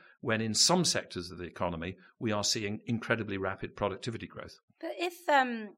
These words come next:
Speaker 2: if technology is ultimately, uh, leading to a situation where people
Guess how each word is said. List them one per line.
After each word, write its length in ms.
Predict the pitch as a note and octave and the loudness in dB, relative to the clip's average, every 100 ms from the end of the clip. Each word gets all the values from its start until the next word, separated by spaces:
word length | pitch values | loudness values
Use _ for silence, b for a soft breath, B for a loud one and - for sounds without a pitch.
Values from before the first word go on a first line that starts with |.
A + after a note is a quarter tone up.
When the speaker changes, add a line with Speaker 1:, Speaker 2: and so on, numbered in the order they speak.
| - | -8
Speaker 2:
if 200 | D#4 - | -8 -4
technology 640 | C#4+ B3 B3+ B3 A3 G#3 | -6 -4 0 0 0 -4
is 120 | F#3+ | -2
ultimately, 920 | A3+ A3+ A3 G3+ F#3 F#3 F#3 F3 E3+ E3 F3+ | -2 -2 -6 -10 -10 -8 -6 -6 -8 -8 -6
uh, 200 | F3+ F3 | -4 -4
leading 320 | A3 A#3+ A3 | -4 -4 -6
to 120 | G3+ G3 | -6 -8
a 40 | |
situation 840 | - G3 G#3 G3+ G#3+ G#3+ F3+ F3 E3+ | -8 -8 -4 -2 -2 -4 -8 -10 -6
where 180 | F#3 F#3 | -6 -4
people 540 | A#3 A#3 A3 G3 | -6 -6 -4 -4